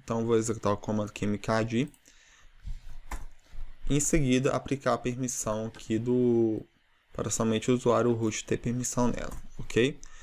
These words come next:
Após de criar essas pastas, nós precisamos gerar o certificado S S L.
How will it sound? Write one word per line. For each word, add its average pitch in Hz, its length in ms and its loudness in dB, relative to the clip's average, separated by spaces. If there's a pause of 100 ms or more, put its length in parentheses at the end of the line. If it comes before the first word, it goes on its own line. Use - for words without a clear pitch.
(160)
Após 170 380 2
de - 80 -4 (160)
criar 123 280 4
essas - 280 2
pastas, - 400 -4
nós 120 180 -6
precisamos 135 840 -2 (440)
gerar 131 600 2 (180)
o 123 80 -10
certificado 143 960 -4
S 123 220 -6
S 143 280 -2
L. 107 300 -2